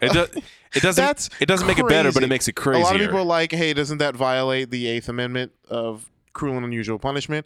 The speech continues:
Speaker 1: Right.
Speaker 2: It definitely does. Um, it's all, I mean, it just seems unconstitutional from the beginning. I mean,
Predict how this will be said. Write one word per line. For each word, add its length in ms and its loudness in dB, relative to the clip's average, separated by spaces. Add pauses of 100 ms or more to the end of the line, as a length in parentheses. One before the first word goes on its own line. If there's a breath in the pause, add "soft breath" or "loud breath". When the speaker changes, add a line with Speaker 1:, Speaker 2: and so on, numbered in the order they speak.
Speaker 1:
Right. 360 -2
Speaker 2:
It 160 -2 (240)
definitely 480 -4
does. 420 -4 (600 soft breath)
Um, 480 -2
it's 180 0
all, 220 0
I 60 0
mean, 160 -2
it 80 -4
just 140 -2
seems 220 -2
unconstitutional 920 -4
from 240 -4
the 60 -6
beginning. 360 -4
I 60 -4
mean, 240 -6